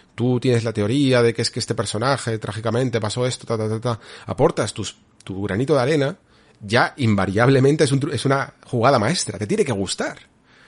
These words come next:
No te va a disgustar algo que tú mismo has aportado, ¿no?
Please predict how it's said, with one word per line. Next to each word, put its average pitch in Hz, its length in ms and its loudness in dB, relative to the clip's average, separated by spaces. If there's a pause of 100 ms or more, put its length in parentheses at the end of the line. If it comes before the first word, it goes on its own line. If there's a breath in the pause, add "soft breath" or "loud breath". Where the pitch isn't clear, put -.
(120)
No 135 140 4
te 156 120 2
va 139 220 4
a 120 60 0
disgustar 113 580 0
algo 120 240 4
que 107 120 -2
tú 123 80 2
mismo 117 340 2
has 117 140 0
aportado, 92 720 -4
¿no? 110 160 -12